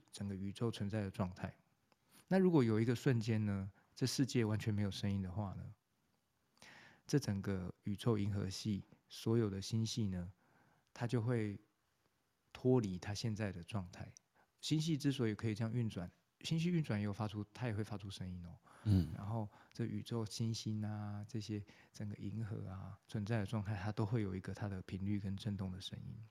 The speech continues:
Speaker 2: 嗯。
Speaker 1: 它只要声音改变了，它的状态就不是现在这样子。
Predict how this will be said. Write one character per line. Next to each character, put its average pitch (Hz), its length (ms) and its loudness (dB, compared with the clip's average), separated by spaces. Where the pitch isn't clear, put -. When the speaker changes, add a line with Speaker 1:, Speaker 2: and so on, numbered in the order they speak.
Speaker 2:
嗯。 92 280 6
Speaker 1:
它 147 120 2
只 143 80 2
要 113 80 6
声 113 180 0
音 110 100 0
改 87 140 -4
变 107 200 -2
了， 90 80 -6
它 104 300 -4
的 101 220 -8
状 110 240 -4
态 107 160 -2
就 107 100 -4
不 - 140 -8
是 104 140 -6
现 104 140 -4
在 98 80 -2
这 90 140 -8
样 90 160 -8
子。 - 160 -12